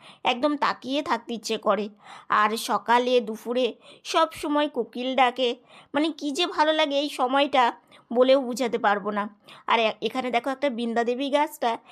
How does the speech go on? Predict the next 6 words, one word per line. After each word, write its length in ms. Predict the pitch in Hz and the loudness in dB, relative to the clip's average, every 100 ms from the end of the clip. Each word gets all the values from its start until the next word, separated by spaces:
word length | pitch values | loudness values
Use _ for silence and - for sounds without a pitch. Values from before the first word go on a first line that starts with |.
| - - | -18 -2
এত 240 | 240 240 | -2 0
সুন্দর। 720 | 311 381 - - 240 254 240 226 | -6 -6 -10 -8 -4 2 2 4
আর 160 | 214 | 0
ওই 360 | - 269 311 311 | -2 -4 -2 -4
যে 100 | 285 | 0
দেখো 460 | 269 269 285 269 | 0 2 2 2